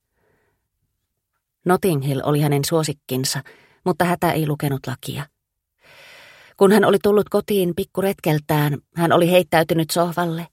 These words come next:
ja tarttunut kaukosäätimeen, kuin sillä olisi voinut ampua hätäraketin.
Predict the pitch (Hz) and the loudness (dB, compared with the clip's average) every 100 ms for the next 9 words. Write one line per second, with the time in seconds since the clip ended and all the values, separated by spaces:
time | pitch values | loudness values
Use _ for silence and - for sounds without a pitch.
0 | - 165 170 160 185 165 - 170 165 165 | -4 0 0 0 -2 -4 0 0 0 -2
1 | 147 147 156 147 143 151 - 160 151 160 | -2 -2 -2 0 -2 -4 0 0 0 0
2 | 156 143 156 160 160 160 - 165 160 143 | 0 -2 -4 -4 -2 -2 -4 -4 -4 -6
3 | 139 165 147 135 - 69 - 139 | -6 -6 -8 -8 -10 -12 -10 -14